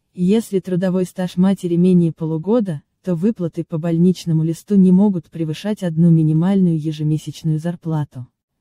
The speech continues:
Социальные льготы для матерей-одиночек. Государство предусматривает не только материальную, но и социальную поддержку матерей, которые растят детей самостоятельно.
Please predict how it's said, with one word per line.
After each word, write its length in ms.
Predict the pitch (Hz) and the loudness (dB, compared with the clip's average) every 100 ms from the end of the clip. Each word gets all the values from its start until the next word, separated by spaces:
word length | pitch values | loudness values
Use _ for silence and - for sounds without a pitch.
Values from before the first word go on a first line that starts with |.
| _ | _
Социальные 800 | - 180 - 185 185 180 175 165 | -6 -6 -4 -2 0 2 2 0
льготы 480 | 156 185 208 185 | -2 -2 -2 -2
для 180 | 156 165 | -4 0
матерей-одиночек. 1080 | 170 165 170 165 180 175 175 170 147 - 147 - _ _ _ _ _ | 0 0 -2 0 0 0 2 2 2 -2 -12 -20 _ _ _ _ _
Государство 800 | 180 185 170 185 190 214 - 170 | 0 2 0 -2 -2 -4 -4 -12
предусматривает 880 | 160 180 175 185 196 196 190 180 175 | -8 -6 -4 0 0 0 -2 -2 0
не 140 | 180 | -2
только 340 | - 226 226 196 | 0 -2 0 0
материальную, 880 | 175 - 165 175 190 175 160 143 - _ - | 0 -2 -4 -2 0 0 0 -2 -8 _ -2
но 140 | 175 | 0
и 80 | 196 | 0
социальную 640 | - 180 - 190 202 190 160 | -2 -8 -4 0 2 0 -2
поддержку 580 | 165 156 170 165 - | -4 -4 -4 -6 -4
матерей, 460 | 165 160 - 160 202 | -2 -2 -4 -2 -2
которые 440 | - 160 175 170 | -2 -6 -4 -4
растят 380 | 160 156 - 165 | -4 -6 -6 -6
детей 380 | 147 151 - 170 | -6 -6 -2 -4
самостоятельно. 1080 | - 165 160 - 170 165 156 - 135 135 | -2 -2 -2 -2 -4 -2 -4 -6 -6 -6